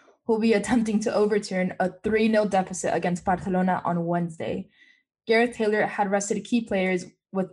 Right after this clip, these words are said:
Ellen White and Sam Lewis dropped to the bench, which also meant that we had finally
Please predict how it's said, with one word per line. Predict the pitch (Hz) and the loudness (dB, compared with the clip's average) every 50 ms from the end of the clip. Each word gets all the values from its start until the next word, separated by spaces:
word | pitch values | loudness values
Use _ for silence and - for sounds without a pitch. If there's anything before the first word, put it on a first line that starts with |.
| - | 0
Ellen | 202 202 202 202 196 | 2 2 4 2 2
White | 190 190 190 - | 2 2 2 2
and | 185 185 - | 0 -2 0
Sam | - 202 196 196 | 0 0 0 2
Lewis | 185 185 180 180 180 180 - - | 2 2 2 2 0 -2 -4 -8
dropped | 185 - 202 - - - - | -4 0 0 0 0 0 -4
to | - 208 | -4 -2
the | 208 190 | -2 0
bench, | 175 175 170 170 190 202 - - - - _ _ _ _ _ | 2 0 0 0 -2 -6 -8 -12 -14 -20 _ _ _ _ _
which | - - - - | -10 -8 0 2
also | 220 233 240 226 240 | 4 4 4 2 2
meant | 208 196 185 175 - | 2 2 2 2 2
that | 165 170 | 0 0
we | 190 196 | 2 0
had | 185 208 202 196 185 - - _ _ _ _ - | 2 2 2 2 0 -4 -14 _ _ _ _ 0
finally | - 220 226 233 233 233 214 202 202 185 180 180 185 175 - | 2 4 4 6 4 4 4 4 4 4 2 2 0 -4 -10